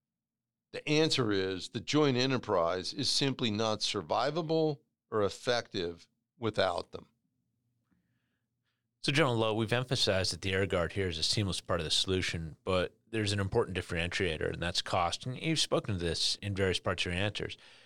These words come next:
Speaker 2: Fundamentally, the units don't cost as much when they're at home station. And let's be honest, this fighter problem is all about money. We've hit that a lot here.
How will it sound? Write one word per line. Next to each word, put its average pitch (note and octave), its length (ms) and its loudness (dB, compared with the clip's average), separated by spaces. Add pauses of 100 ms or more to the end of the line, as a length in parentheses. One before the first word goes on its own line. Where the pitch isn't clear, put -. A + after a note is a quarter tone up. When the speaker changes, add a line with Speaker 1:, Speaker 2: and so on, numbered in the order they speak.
(120)
Speaker 2:
Fundamentally, A#2 460 2
the E2+ 80 0
units G#2 360 2
don't F#2 200 -2
cost - 380 0
as - 140 -4
much E2 260 -4
when F#2 120 -2
they're F2 120 -2
at - 80 -8
home F#2 200 -4
station. E2+ 680 -4
And F#2+ 140 -8
let's F2+ 260 0
be G#2+ 100 -4
honest, G2+ 380 -2
this G#2+ 120 -2
fighter F#2 240 0
problem F2+ 280 -2
is D#2+ 80 -6
all F#2 120 2
about E2+ 220 -4
money. G2+ 280 2
We've E2+ 140 -4
hit - 180 -2
that E2+ 100 -6
a D#2+ 60 -8
lot F#2+ 240 0
here. D#2+ 160 -2